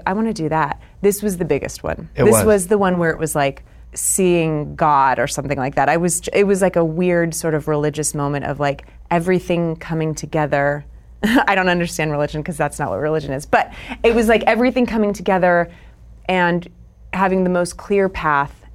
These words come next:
Speaker 1: and, and being like, "I don't care what I do for the rest of my life. I want that. I wanna be on this stage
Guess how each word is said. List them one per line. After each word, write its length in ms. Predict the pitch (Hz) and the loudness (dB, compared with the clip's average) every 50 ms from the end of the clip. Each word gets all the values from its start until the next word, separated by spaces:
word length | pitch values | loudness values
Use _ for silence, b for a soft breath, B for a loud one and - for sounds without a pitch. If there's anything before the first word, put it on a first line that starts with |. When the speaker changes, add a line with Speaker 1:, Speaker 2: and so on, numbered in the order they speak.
| - - | -4 0
Speaker 1:
and, 260 | 180 175 175 170 - - | 0 2 0 0 -2 -2
and 180 | - 175 170 165 | -2 0 0 0
being 200 | 170 170 165 160 | 0 0 0 0
like, 240 | 160 151 151 - - - - - | 0 -2 -2 -4 -8 -14 -6 -2
"I 140 | 175 180 185 | 0 0 0
don't 420 | 175 165 - 202 202 208 214 214 | 0 2 2 2 4 2 0 -4
care 240 | - - 208 208 202 | -8 -6 -4 -2 -2
what 280 | 190 175 165 170 175 180 | 0 0 0 0 0 2
I 100 | 180 180 | 2 0
do 180 | 175 180 175 | 0 -2 -4
for 120 | 160 - 170 | -4 -4 -2
the 120 | 160 160 | -2 0
rest 280 | 160 156 156 - - - | 0 0 -2 -4 -6 -4
of 80 | 196 | -2
my 140 | 220 226 214 | 0 0 2
life. 420 | 214 190 160 147 147 165 - - - - | 2 2 0 0 -2 -4 -10 -14 -10 -4
I 100 | - 170 | -2 -2
want 540 | 165 160 160 160 160 156 - - - 170 156 | 0 0 0 0 0 0 -2 -4 -10 -6 -2
that. 400 | 147 147 135 - - - - - - - - - | 0 0 0 0 -2 -6 -8 -18 -18 -18 -10 -2
I 60 | - 180 | 0 0
wanna 180 | 175 180 180 | 2 2 0
be 280 | 170 156 175 180 180 - | 0 -2 -2 -2 -2 0
on 480 | - 170 165 165 160 151 151 156 160 | 0 0 0 -2 -4 -6 -6 -6 0
this 280 | 165 202 208 269 311 311 | 2 4 4 4 2 0
stage 580 | - - - - 247 220 208 214 220 214 - | -6 -6 0 2 4 4 4 4 2 0 -2